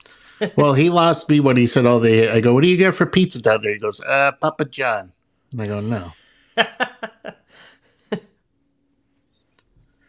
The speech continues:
Speaker 2: So, but honestly, though, even if the, on, uh, uh, in, in all actuality, I think, uh, uh,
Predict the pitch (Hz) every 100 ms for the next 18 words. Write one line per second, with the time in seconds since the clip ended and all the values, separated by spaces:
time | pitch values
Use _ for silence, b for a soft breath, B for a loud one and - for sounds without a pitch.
0 | _ _ _ _ _ _ _ _ - -
1 | 180 175 165 139 156 151 190 214 - 165
2 | 143 135 123 135 151 160 170 156 - 131
3 | 131 120 113 107 - _ _ _ _ _
4 | _ B B B - 139 180 - 123 -
5 | 135 131 110 147 143 143 139 170 165 143
6 | - 123 117 123 123 117 117 135 123 120
7 | - 113 104 104 _ _ _ 117 113 _
8 | 113 - 113